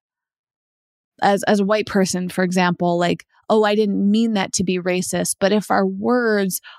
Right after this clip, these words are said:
are typically considered racist, it's not a matter of our intention. Hopefully I'm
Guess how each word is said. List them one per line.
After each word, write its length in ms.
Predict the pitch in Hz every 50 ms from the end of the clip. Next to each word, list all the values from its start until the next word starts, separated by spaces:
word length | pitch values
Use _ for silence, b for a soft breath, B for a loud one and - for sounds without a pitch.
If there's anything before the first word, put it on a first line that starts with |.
| B B -
are 80 | 202 196 - _ -
typically 1080 | - - - 311 - - _ - 240 214 - - 214 190 180 180 175 170 170 170 175 175 - _ _ _ _ _ _ _ _ _ _ _ _ _ _ _ _ _
considered 640 | - - 220 208 - - - 330 349 339 277 226 190
racist, 540 | 180 185 185 180 180 - - 180 180 175 -
it's 180 | 208 208 - 233
not 240 | 233 247 269 277
a 60 | 262 226
matter 400 | 214 208 196 202 220 233 226 214
of 120 | 190 170
our 160 | 185 170 170
intention. 960 | 170 170 170 - - - - 226 240 240 240 - - - - - - 202 180 - _ _ _ _ _ _ _ _ _ _ _ _ _ _ _ _ _ _ _ _ _ _ _ _ -
Hopefully 520 | 180 208 190 - - - 208 196 185 180
I'm 280 | 175 175 170 180 175